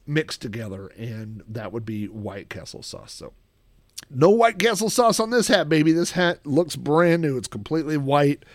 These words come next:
uh, with, uh, blue on the back.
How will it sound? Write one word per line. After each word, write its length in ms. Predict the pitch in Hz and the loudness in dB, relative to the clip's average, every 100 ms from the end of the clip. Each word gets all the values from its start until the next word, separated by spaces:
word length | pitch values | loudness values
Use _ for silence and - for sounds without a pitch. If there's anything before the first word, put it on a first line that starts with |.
| - - - - | -20 -20 -20 -12
uh, 340 | 113 123 127 104 | -8 -6 -6 -4
with, 340 | 135 127 - | -4 -6 -6
uh, 320 | 127 123 123 | -8 -6 -10
blue 680 | 147 127 143 160 156 151 151 | -6 -2 6 8 8 8 4
on 200 | 147 143 | 0 -2
the 100 | 127 | -2
back. 420 | 127 127 123 131 | 0 2 0 -4